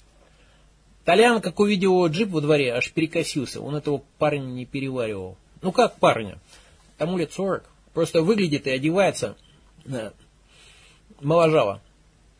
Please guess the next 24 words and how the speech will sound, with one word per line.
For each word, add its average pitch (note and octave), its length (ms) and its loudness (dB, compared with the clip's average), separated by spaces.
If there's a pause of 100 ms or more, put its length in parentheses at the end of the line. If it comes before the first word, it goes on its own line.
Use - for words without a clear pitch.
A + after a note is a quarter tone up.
(360)
Не D#3+ 160 2
бушлат, G#3+ 480 4
а A#2 320 0
модная, D3+ 500 4
в - 60 -20
прошлом C#3+ 500 -2
утепленная C#3+ 560 -2
цветная B2 400 -8
куртка, G#3 560 -4
шапка G3+ 420 0
из D3 120 -2
чего-то D#3 340 -2
мохнатого, C#3+ 720 -4
цветной D#3+ 400 -2
же B2 220 -6
питерский C3 500 -6
шарф. F3 320 -8 (540)
Зовут D#3+ 340 2
Пагар. B2+ 460 0 (480)
Это - 160 -14
фамилия, C3 580 0
а A2 40 -10
имя D#3 260 -2
Константин. B2+ 640 -8